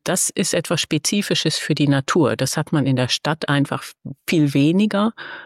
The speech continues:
weil dort natürlich keine natürlichen oder wenig natürliche Reize sind.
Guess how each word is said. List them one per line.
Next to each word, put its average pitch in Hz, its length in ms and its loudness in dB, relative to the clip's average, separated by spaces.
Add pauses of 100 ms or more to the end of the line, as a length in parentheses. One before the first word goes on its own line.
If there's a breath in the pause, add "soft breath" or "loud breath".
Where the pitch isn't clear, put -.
(340 loud breath)
weil 143 240 0
dort 143 480 -2
natürlich 139 460 0
keine 143 240 2
natürlichen 147 760 2
oder 120 280 0
wenig 170 440 2
natürliche 147 800 0
Reize 113 400 -2
sind. 101 400 -4